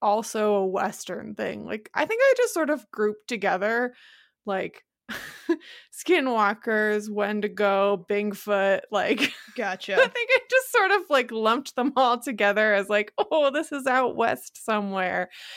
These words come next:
Speaker 1: Um, but yeah, so I didn't know that. So, like, we were talking about Elliot,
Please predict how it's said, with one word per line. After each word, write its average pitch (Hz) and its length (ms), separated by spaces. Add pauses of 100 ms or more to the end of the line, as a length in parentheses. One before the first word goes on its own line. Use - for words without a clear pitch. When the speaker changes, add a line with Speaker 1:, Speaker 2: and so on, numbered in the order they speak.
(340)
Speaker 1:
Um, 214 400
but 247 140
yeah, 294 240
so 233 140
I 247 100
didn't 311 180
know 233 120
that. 180 260
So, 220 300 (320)
like, 233 240
we 269 80
were 269 80
talking 262 300
about 214 240
Elliot, 196 540